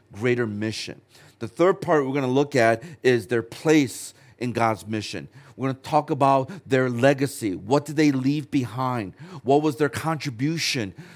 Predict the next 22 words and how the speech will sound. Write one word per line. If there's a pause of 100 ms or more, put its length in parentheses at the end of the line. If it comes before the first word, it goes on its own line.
(100)
to
the
work
of
missions (180)
and
to
the
evangelization
of, (280)
uh,
cities
and
to (120)
certain
people
groups (240)
and
even
a
whole
nation